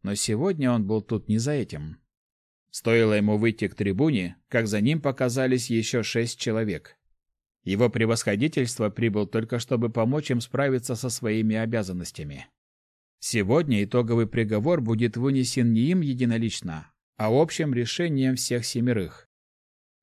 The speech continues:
Вообще, это было еще одно новшество. Судить могли теперь не только уполномоченные судьи, но и присяжные, так сказать,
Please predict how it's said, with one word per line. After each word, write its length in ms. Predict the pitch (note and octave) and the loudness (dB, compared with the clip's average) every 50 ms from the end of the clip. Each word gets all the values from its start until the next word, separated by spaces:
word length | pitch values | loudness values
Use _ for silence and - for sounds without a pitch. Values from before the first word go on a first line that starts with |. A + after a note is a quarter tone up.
| _ - | _ -4
Вообще, 480 | G2+ G2 F#2 - - - D#3+ F3+ F#3 E3 | -4 -2 -2 -2 -2 0 2 2 2 2
это 180 | D3+ - B2+ | 0 -2 -2
было 240 | B2 C#3 D3 C#3+ C#3 | 0 0 2 2 2
еще 340 | C#3+ D3 - - F#3+ E3+ C3 | 2 0 0 -2 0 0 0
одно 180 | F#2+ G#2 G#2 | 0 0 0
новшество. 680 | G#2+ A#2+ A#2 - - G2+ E2+ - - F2 D2+ C#2 - - - _ _ _ _ _ _ _ _ | 0 0 0 -2 -4 -8 -10 -8 -10 -10 -10 -10 -12 -16 -20 _ _ _ _ _ _ _ _
Судить 380 | - - A#2 G#2+ G#2 B2 A2 - | -4 -2 0 2 2 2 2 2
могли 300 | G#2+ A2+ G#2+ A2 B2+ A#2+ | 2 2 2 2 2 2
теперь 320 | - A#2 - A#2+ A#2 A2 | 0 -2 0 2 0 2
не 140 | G2+ A2 G2+ | 2 0 0
только 340 | - - F3+ F#3+ F#3+ - C3 | 0 0 -2 -2 0 0 0
уполномоченные 920 | B2 A2+ B2 B2 A#2+ A#2+ B2+ B2 B2+ B2+ A#2+ A2+ - A#2 G#2 G2+ G#2 G#2+ G#2 | 0 2 0 0 0 2 2 2 2 2 0 -2 -2 -2 0 0 0 -2 -2
судьи, 500 | - - C3+ G#2+ F2 E2+ D#2+ D2+ E2 - _ _ _ - | -2 0 0 -2 -2 -4 -8 -8 -12 -16 _ _ _ -2
но 100 | G#2 A#2 | 0 0
и 80 | B2+ | 0
присяжные, 800 | A#2 - C3+ C#3+ D3 - - D#3+ A2 - - E2+ D2+ C#2+ C2 - - _ _ _ _ _ _ - | 0 -2 -4 -4 -2 -2 -2 -2 -2 -4 -6 -8 -8 -10 -12 -16 -20 _ _ _ _ _ _ -2
так 160 | A2 G#2 F#2+ | -2 -2 -2
сказать, 600 | - - - G#2 G2 G#2+ G#2+ G#2 F#2+ - - - | -2 -2 -2 0 0 2 2 0 0 -2 -8 -18